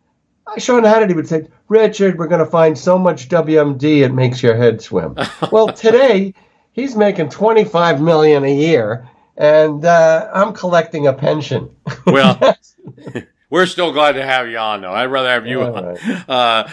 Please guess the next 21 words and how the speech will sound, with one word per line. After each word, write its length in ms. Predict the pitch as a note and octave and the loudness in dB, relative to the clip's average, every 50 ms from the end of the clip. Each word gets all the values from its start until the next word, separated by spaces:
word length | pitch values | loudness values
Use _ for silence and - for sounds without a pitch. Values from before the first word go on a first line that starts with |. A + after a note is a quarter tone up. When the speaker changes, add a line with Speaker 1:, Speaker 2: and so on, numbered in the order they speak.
| - - _ | -18 -12 _
Speaker 2:
but, 320 | - C3+ C3 B2+ A2 A#2 | 0 0 0 0 0 -2
uh, 140 | C3 B2 A#2+ B2 | -2 0 0 0
yeah, 180 | C#3+ G3 A#3 A3+ | 0 0 0 0
I 80 | G#3 | 0
mean, 200 | F#3 F#3+ G3+ G3+ | -2 -4 -8 -8
you 80 | G#3+ A#3 | -6 -4
know, 180 | A#3 A3+ A3 | -4 -4 -4
I, 440 | G3 F3+ F3 E3+ D#3+ F3 F#3 F3 F3 | -6 -8 -10 -10 -10 -10 -12 -12 -14
I 40 | G3+ | -14
get 220 | G3 G3+ G#3 A#3+ | -12 -10 -6 -4
a 60 | G#3+ F3+ | -4 -2
little 260 | E3+ A3 B3+ C#4 B3+ | -2 -2 0 0 -2
into 160 | A3+ E3 D#3 | -2 -4 -6
the 80 | C#3 C3+ | -8 -8
politics, 460 | - B2+ C#3 C#3 C3+ - C#3 - - | -10 -8 -8 -8 -8 -8 -12 -14 -14
especially 440 | - - E3+ E3+ D#3 - - F3 D#3 | -12 -10 -10 -10 -10 -10 -10 -10 -10
at 120 | C3+ - | -10 -8
that 240 | C#3+ B2+ A#2+ - - | -6 -8 -8 -8 -12
time. 480 | - - C3+ D3 D3+ D3 D3 C#3 B2 | -18 -16 -14 -12 -10 -8 -8 -8 -10
And, 220 | A#2+ A#2 A#2 A#2 A#2 | -10 -12 -12 -10 -8
uh, 160 | A#2 A#2 A#2 | -8 -8 -8